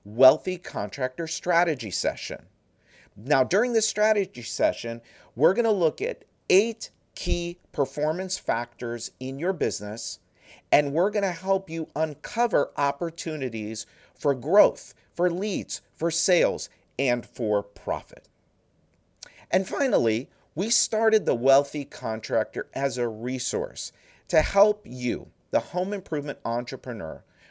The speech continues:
regardless of where you are on the wealthy scale, get where you wanna go. We wanna provide you with the motivation,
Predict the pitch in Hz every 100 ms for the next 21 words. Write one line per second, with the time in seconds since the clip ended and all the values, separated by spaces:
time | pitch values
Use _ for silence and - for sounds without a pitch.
0 | _ 160 175 139 190 247 226 226 214 151
1 | 117 117 147 175 139 143 143 - 120 113
2 | - 110 107 104 110 123 - 147 143 -
3 | 123 117 123 165 _ _ _ _ _ 233
4 | 233 208 202 196 185 190 196 220 226 151
5 | - _ _ _ _ _ _ _ - 127
6 | 214 240 233 214 208 165 143 143 123 127
7 | 113 113 110 107 113 117 135 123 - 85